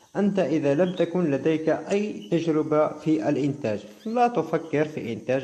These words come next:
هذا العدد من الكوفيات. لماذا؟ ليكن في علمك أن الأنثى المعتادة على الإنتاج تبدأ الإنتاج قبل الأنثى الغير المجربة، فهي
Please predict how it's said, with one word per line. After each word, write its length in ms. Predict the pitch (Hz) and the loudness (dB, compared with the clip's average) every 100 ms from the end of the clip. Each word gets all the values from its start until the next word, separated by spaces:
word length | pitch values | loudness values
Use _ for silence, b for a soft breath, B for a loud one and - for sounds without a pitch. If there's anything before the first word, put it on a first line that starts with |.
| 117 | -2
هذا 240 | 131 120 | -2 0
العدد 460 | 117 - 120 170 147 | -2 -2 0 -2 -2
من 160 | 131 | -2
الكوفيات. 720 | 123 117 113 104 120 180 196 220 | -2 -4 -6 -2 2 2 0 -4
لماذا؟ 520 | 247 175 117 113 - - - B B B B B | 0 0 0 -2 -6 -16 -20 B B B B B
ليكن 360 | 151 254 233 190 | 4 4 4 2
في 120 | - | 2
علمك 440 | 135 170 151 160 - - - | 2 2 4 2 -2 -12 -6
أن 180 | 170 170 | 0 2
الأنثى 640 | 135 143 156 147 139 147 - | 2 0 0 0 0 2 2
المعتادة 640 | 127 123 117 117 135 120 - | 0 0 -2 0 0 2 0
على 200 | 123 120 | 2 0
الإنتاج 640 | 117 110 131 151 156 160 | -2 -6 0 0 0 0
تبدأ 400 | 214 170 170 147 | 0 2 0 0
الإنتاج 760 | 135 123 110 117 123 135 139 - | -2 -4 -6 -2 0 2 0 -2
قبل 300 | 202 156 131 | 0 0 0
الأنثى 920 | 151 160 143 120 131 135 - 143 143 110 | 2 2 0 -4 -4 -6 -2 0 0 0
الغير 600 | 135 117 143 170 165 143 | 0 2 2 0 -2 -4
المجربة، 720 | 143 131 120 123 117 107 107 - | -2 -2 -2 0 0 0 -4 -4
فهي 560 | 123 117 131 131 160 | -4 -2 -4 0 0